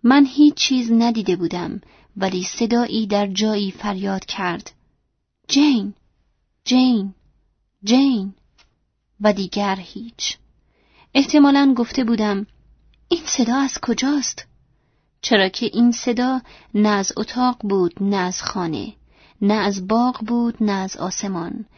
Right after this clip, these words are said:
نه از زیر زمین بود و نه از بالای سرم، ولی آن صدا را شنیده بودم، هرچند که هیچگاه امکان این که بدانم آن صدا از کجاست وجود ندارد. ولی آن صدا متعلق به یک انسان بود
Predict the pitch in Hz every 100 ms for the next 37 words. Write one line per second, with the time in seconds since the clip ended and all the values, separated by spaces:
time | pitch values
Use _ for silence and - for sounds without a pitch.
0 | - - - 214 214 202 226 233 240 226
1 | 233 247 262 254 254 220 208 214 214 202
2 | - 196 190 190 202 - 202 196 175 202
3 | - _ _ _ 196 196 185 - 247 254
4 | - 240 233 226 233 - 226 202 226 226
5 | 170 185 196 226 - _ _ _ - 202
6 | 214 190 190 - 196 - _ _ _ 311
7 | 320 - - 202 196 - 214 208 226 220
8 | 208 208 214 185 196 190 190 185 - 226
9 | 240 - 220 214 214 208 - 220 233 240
10 | 240 - - - _ 180 180 180 170 170
11 | 196 196 180 147 95 90 - _ _ _
12 | _ _ 196 190 170 170 202 _ - -
13 | 214 220 208 247 233 233 240 226 - 220
14 | 196 196 196 - 185 185 - - 220 214
15 | - 233 220 - 175 -